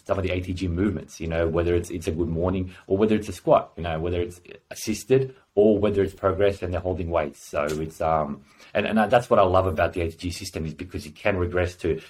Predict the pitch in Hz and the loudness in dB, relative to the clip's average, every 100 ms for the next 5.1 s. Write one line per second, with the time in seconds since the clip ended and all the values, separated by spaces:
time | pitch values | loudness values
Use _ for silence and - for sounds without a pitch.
0 | - 85 73 87 98 - 90 92 85 92 | -6 0 0 0 -2 0 2 2 0 -2
1 | 92 143 127 190 90 90 - 92 85 78 | -2 -4 0 4 4 2 -2 -4 -4 0
2 | 110 180 202 - - - 90 95 90 90 | 0 0 -6 -12 -20 -4 2 4 2 0
3 | 92 85 78 117 143 202 196 - _ - | -2 -2 -2 -2 4 2 2 -10 _ 2
4 | 107 98 95 95 - 87 98 101 - 85 | 4 4 2 -2 0 2 2 2 0 -6